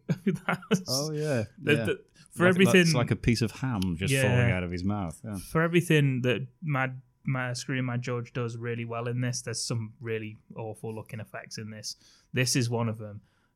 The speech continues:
Speaker 1: The next one we'll talk in a second about the mom. Oh, fucking hell, it's bad.
Speaker 2: Well, Ju-, Judge Carter,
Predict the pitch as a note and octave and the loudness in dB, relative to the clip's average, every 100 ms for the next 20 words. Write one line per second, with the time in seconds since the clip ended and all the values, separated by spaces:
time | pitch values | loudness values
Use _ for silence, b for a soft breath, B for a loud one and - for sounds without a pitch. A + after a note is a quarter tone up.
0 | _ - A#2 B2 - - A2+ A2 - A#2+ | _ -2 0 0 -4 -6 -4 -4 -4 -6
1 | - A2+ - A2+ - A2 G#2+ A2+ G#2+ G#2 | -6 -10 -6 -8 -8 -10 -8 -8 -8 -6
2 | G#2+ G#2 G2 _ _ B2+ G#2+ - - - | -8 -10 -14 _ _ -10 -10 -14 -20 -20
3 | - B2 G#2+ G#2 A2+ - A2 A2 _ b | -18 -16 -16 -16 -18 -18 -18 -20 _ b
4 | b b D3+ C3 - E3 - D#3 C#3 - | b b -6 -6 -4 -4 -4 -6 -6 -4
5 | A#2 A2+ - D#2 | -2 -2 -4 -6